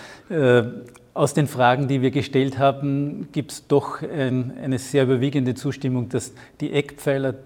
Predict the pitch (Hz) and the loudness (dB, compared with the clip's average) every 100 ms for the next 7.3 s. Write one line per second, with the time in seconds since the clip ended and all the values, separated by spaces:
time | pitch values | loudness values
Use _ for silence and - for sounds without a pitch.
0 | - _ - - - 117 127 107 - 117 | -20 _ -10 -8 -8 -6 -6 -6 -6 -6
1 | - - - - - 127 120 131 131 - | -6 -18 -20 -20 -8 2 2 4 0 -2
2 | 127 - 156 - 165 156 147 147 147 - | -6 -4 -4 -2 -2 -2 -4 -4 -4 -6
3 | 160 131 135 127 147 131 135 147 - 143 | -4 -2 -2 -2 -2 -2 -2 -2 0 -2
4 | 135 - 127 127 - 127 139 135 - 131 | -2 -6 -4 -4 -2 -2 -2 -4 -4 -4
5 | 131 110 117 127 113 113 120 120 113 123 | -2 -2 -2 -2 -4 -4 -2 -2 -2 -4
6 | 113 120 - 107 120 - 123 123 113 - | -6 -8 -8 -8 -8 -6 -4 -2 -4 -6
7 | 113 117 - | -6 -6 -8